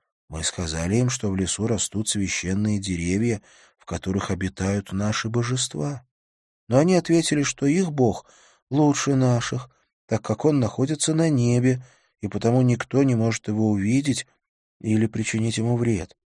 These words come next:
Затем они начали рубить деревья, желая показать, что наши боги были слабы, а их бог непобедим. Мы соорудили баррикаду, но ночью они ворвались в нашу деревню, принялись убивать мужчин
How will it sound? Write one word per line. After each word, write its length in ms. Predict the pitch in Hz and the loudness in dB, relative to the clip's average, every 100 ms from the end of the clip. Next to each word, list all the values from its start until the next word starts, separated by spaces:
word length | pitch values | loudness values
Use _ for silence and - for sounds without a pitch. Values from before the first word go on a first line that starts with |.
| _ _ _ _ _ - | _ _ _ _ _ -6
Затем 320 | 107 - 135 | -2 0 2
они 140 | 131 | 2
начали 380 | 127 131 127 131 | 2 0 0 0
рубить 420 | 131 131 143 131 | 0 0 0 -2
деревья, 600 | 117 98 98 95 82 78 _ _ _ - | -2 -2 0 -2 -4 -10 _ _ _ -6
желая 320 | 92 104 110 | 0 2 2
показать, 460 | 110 107 104 110 110 | -2 -6 -4 -2 -2
что 200 | - 98 | -4 -4
наши 360 | 110 113 - | -2 -2 -6
боги 340 | 98 110 110 101 | -4 -4 -2 -4
были 260 | 104 107 | -2 -2
слабы, 600 | 101 - 123 123 120 85 - _ _ | -2 -4 -2 -2 -2 -4 -12 _ _
а 100 | - | -2
их 240 | 107 123 98 | 2 2 0
бог 300 | 98 92 - _ _ | -2 -4 -6 _ _
непобедим. 880 | 95 101 - 104 101 90 80 71 73 _ _ _ _ _ _ | -4 -4 -2 -4 -4 -4 -8 -10 -12 _ _ _ _ _ _
Мы 100 | 104 | -4
соорудили 500 | 123 143 143 139 139 | 2 4 4 4 4
баррикаду, 720 | 135 135 123 - 92 90 95 - _ _ _ _ | 4 4 2 0 -4 -2 -6 -12 _ _ _ _
но 140 | - 147 | 2 4
ночью 400 | 170 190 - 120 | 6 4 4 4
они 160 | 127 | 4
ворвались 520 | 135 135 135 143 143 123 | 4 4 4 4 2 2
в 40 | |
нашу 260 | 127 127 123 | 0 0 0
деревню, 480 | 127 139 151 107 | 2 2 2 0
принялись 480 | 95 107 113 120 - | 0 -2 0 0 -2
убивать 440 | 107 117 127 127 120 | -2 0 2 0 -2
мужчин 560 | 113 120 - 131 135 | -4 -4 -4 -4 -6